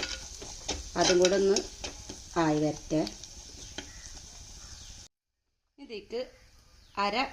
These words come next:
ടേബിൾ സ്പൂൺ മഞ്ഞൾ ട്ടോ. കാല്,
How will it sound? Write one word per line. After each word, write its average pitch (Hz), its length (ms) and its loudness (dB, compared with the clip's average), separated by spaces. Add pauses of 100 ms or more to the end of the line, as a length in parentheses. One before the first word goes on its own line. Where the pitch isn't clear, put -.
ടേബിൾ 156 380 2
സ്പൂൺ - 220 0 (220)
മഞ്ഞൾ 139 380 4 (160)
ട്ടോ. 151 100 0 (3000)
കാല്, 220 400 10